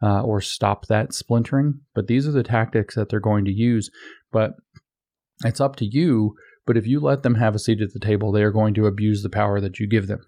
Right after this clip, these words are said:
And that's the next step that they're going to ask for. They're gonna, it's not just gonna be that they wanna be allowed in, they demand access.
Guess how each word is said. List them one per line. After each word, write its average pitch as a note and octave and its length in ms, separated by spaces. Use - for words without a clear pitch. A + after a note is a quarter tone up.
And A#2 80
that's G#2 160
the A2+ 80
next G#2+ 240
step - 240
that G2+ 140
they're G#2+ 100
going G2+ 240
to G2 100
ask G#2 220
for. G#2 220
They're G#2 100
gonna, A2+ 220
it's A#2+ 200
not A2+ 280
just B2 180
gonna B2 180
be A#2 140
that A#2 160
they A#2 80
wanna G#2+ 260
be A#2+ 80
allowed B2 320
in, G#2+ 300
they G2+ 100
demand G#2 380
access. G#2 500